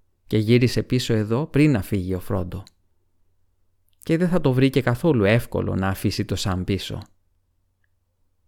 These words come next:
"Μα αλλά γιατί μας άφησε και δίχως κουβέντα μάλιστα;"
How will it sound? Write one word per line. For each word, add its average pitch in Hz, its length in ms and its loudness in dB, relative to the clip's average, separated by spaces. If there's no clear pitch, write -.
"Μα 104 160 -6
αλλά 98 180 -2
γιατί 104 320 -4
μας 143 260 0
άφησε - 500 -4
και - 180 -4
δίχως 180 300 -2
κουβέντα 131 460 2
μάλιστα;" - 680 -8